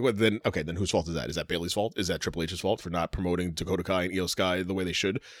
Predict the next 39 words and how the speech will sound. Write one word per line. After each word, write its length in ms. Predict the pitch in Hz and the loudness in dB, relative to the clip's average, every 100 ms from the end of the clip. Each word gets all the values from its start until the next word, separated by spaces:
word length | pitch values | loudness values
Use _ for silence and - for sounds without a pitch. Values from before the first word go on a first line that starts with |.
| - - | -8 0
Is 140 | 101 | 2
it, 160 | 104 98 | 2 0
is 160 | 107 92 | 0 -2
it 80 | 101 | 0
really 200 | 98 113 | 4 6
Bayley's 320 | 104 113 107 | 6 6 6
fault 160 | 120 98 | 4 2
because 260 | 95 90 | 2 2
she 140 | - 101 | 2 2
was 100 | 90 | 0
the 60 | |
one 140 | 95 90 | -2 -2
that's 180 | 85 | -2
on, 100 | 92 101 | -4 -4
on 80 | 98 | -6
the 60 | 87 | -2
forefront 380 | 107 95 120 | 0 0 0
and 100 | 87 | 0
didn't 160 | 92 92 | -2 -2
really 240 | 90 90 82 | -2 -4 -4
give 160 | 107 92 | -2 -2
them 160 | 95 92 | 0 -2
enough 240 | 92 87 - _ - 95 101 | -2 -4 -8 _ -18 -10 -4
mic 260 | 98 92 | 0 0
time 280 | - 98 98 | 0 0 0
to 100 | - | -2
speak 300 | - 104 95 | 2 2 4
their, 340 | 95 92 90 - _ | 4 4 2 -4 _
their 100 | 101 | -4
mind? 360 | 92 87 101 104 - - - | -2 -2 -4 -6 -14 -20 -2
Io 140 | 101 95 | 2 4
Sky 220 | - 104 | 6 6
doesn't 180 | 92 101 | 6 2
really 140 | 95 | 0
speak 200 | - 101 | 4 4
English, 280 | 95 117 117 | 4 2 0
so 80 | 90 | 0
there's 180 | 95 87 - | -2 -2 0
that, 220 | 98 101 | 2 0